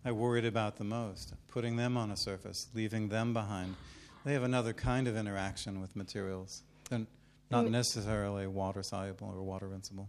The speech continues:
Speaker 2: Mais c'est, c'est, c'est ce type de matériaux, donc les tensioactifs, qui lui posent le plus de problèmes, euh, notamment au niveau de la question des résidus.
Speaker 1: That's why the resin soaps, those particular structures, if those were left as residues, I felt better,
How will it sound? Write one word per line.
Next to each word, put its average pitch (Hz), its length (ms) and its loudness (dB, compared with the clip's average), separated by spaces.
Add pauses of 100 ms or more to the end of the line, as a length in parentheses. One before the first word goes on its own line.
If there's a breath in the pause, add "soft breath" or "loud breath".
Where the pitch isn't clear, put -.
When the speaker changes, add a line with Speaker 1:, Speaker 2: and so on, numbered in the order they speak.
(840 loud breath)
Speaker 2:
Mais 233 100 6
c'est, 240 140 2
c'est, 240 460 6 (180)
c'est - 180 -2
ce 220 120 -2
type 247 180 -2
de 240 100 4
matériaux, 226 400 8
donc 202 200 4
les 208 80 6
tensioactifs, 220 500 4
qui - 120 2
lui 220 100 4
posent 214 200 2
le 214 80 6
plus 233 200 0
de 240 80 8
problèmes, 226 480 8
euh, 202 100 8
notamment 214 480 8
au 214 60 10
niveau 202 320 6
de 208 120 6
la 180 360 6
question 226 360 4
des 220 120 8
résidus. 202 680 2 (1400 loud breath)
Speaker 1:
That's 135 220 2
why 120 160 10
the 113 120 6
resin 120 360 10
soaps, - 460 0
those 113 260 2
particular 123 680 2
structures, 101 560 -4
if - 240 -8
those 120 340 2
were 117 80 2
left 107 320 0
as 98 140 -4
residues, 104 480 -2
I 98 100 -2
felt 104 320 -4
better, 104 380 0